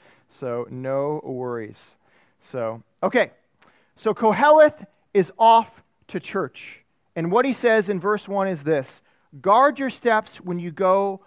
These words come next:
to the house of God." So it's not church in that day. It's really what he means is he's going to the temple. He's going to this place. So you think, how can this man who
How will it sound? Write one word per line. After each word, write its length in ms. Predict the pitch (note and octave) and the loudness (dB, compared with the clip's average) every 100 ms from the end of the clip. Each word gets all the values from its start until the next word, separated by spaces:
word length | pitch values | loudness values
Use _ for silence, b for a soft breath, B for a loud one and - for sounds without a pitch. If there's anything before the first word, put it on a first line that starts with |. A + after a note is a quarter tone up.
| b | b
to 120 | - D#3+ | -12 -6
the 100 | D3+ | -6
house 460 | - F3 E3+ - | -4 -2 -2 -6
of 140 | D#3 A#2+ | -14 -6
God." 400 | C3 B2 A2+ A2 _ _ _ | -4 -2 -4 -10 _ _ _
So 180 | _ A#3+ | _ 2
it's 120 | A3+ | 2
not 240 | D4 D#4 - | 2 0 0
church 360 | - C4 A#3+ | -4 -4 -2
in 120 | A3 F#3+ | -2 2
that 220 | G#3 G3+ | 2 2
day. 220 | G3 F#3+ | 0 0
It's 160 | F#3 G#3 | -2 -4
really 220 | A#3+ A3 | -4 -2
what 100 | F#3+ | -2
he 80 | F#3 | -2
means 280 | F#3 F3+ E3+ | -4 -6 -8
is 120 | D#3+ | -8
he's 200 | F3 D3 b _ | -8 -10 b _
going 540 | D3 G3+ G#3+ G#3 G3+ G3+ _ _ | -6 -2 0 -2 -4 -10 _ _
to 440 | - G3+ F#3+ F#3 - _ - | -12 -8 -6 -8 -12 _ -14
the 80 | |
temple. 560 | D3 - D#3 D3 A#2 F#2+ _ _ _ _ _ | -12 -8 -8 -8 -14 -16 _ _ _ _ _
He's 260 | - F3+ | -12 -10
going 560 | C#3+ G3+ A3 A3+ A3 A3+ - _ - | -4 -2 0 0 -2 -8 -16 _ -10
to 140 | F#3 | -8
this 380 | C#3+ F3+ F3+ - | -4 -4 -6 -12
place. 720 | _ D#3+ C#3+ A#2+ - - - _ _ _ _ _ _ _ _ _ | _ -8 -6 -8 -16 -20 -20 _ _ _ _ _ _ _ _ _
So 420 | - C4 G3 - _ _ _ _ | 2 4 4 2 _ _ _ _
you 140 | F#3 | -12
think, 280 | F#3+ B3 G#3+ | -2 0 0
how 400 | - A#3 C4+ E4 | -2 2 4 4
can 220 | D#4+ B3+ | 2 -2
this 240 | A3 B3+ - | 0 0 0
man 480 | G#3+ F3+ C#3 - - _ _ _ _ | -2 0 -2 -10 -20 _ _ _ _
who 220 | - G#3+ | -10 -8